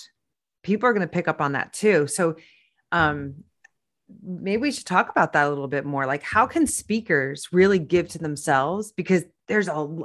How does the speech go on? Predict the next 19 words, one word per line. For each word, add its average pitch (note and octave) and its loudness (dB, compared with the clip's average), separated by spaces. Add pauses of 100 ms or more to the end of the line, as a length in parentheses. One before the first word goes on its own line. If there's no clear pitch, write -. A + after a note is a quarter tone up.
I E3 2
know F#3 2
whenever D#3 2
I D#3+ 2
spoke, D#3 -2 (480)
I D3 4
would D#3+ 2
come D#3+ -2
home D#3 2
and D3 -4
be D#3 0
like, C#3 -2 (400)
"Oh," F3+ 2 (140)
you're G3 4
right, F3+ 0
'cause A#3+ 4
you G#3 2
just G3 -4
give F3+ 2